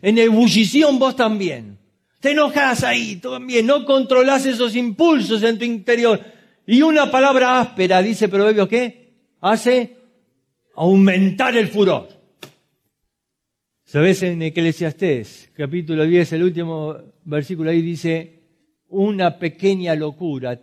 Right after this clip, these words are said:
tira abajo al que es estimado como sabio y honorable". Una locura. Solo una cosa ahí. Un momento de ira, un momento de explosión, un momento mal y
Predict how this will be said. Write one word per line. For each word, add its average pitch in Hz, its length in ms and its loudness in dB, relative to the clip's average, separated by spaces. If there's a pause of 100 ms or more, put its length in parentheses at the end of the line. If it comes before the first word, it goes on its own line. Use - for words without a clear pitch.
(160)
tira 190 360 -2
abajo 160 420 -6
al 147 220 -8
que 180 160 0
es 175 120 -4
estimado 156 560 -8
como 147 280 -12
sabio 156 300 -6
y - 20 -8
honorable". 156 560 -2
Una 285 360 2
locura. 196 800 2 (440)
Solo 277 480 2
una 285 340 2
cosa 220 440 2
ahí. 170 380 -2 (680)
Un 302 160 2
momento 277 540 2
de 240 140 4
ira, 240 320 4
un 294 120 0
momento 277 560 2
de 240 160 4
explosión, 233 840 0
un 302 100 0
momento 285 480 2
mal 247 260 2
y 233 240 0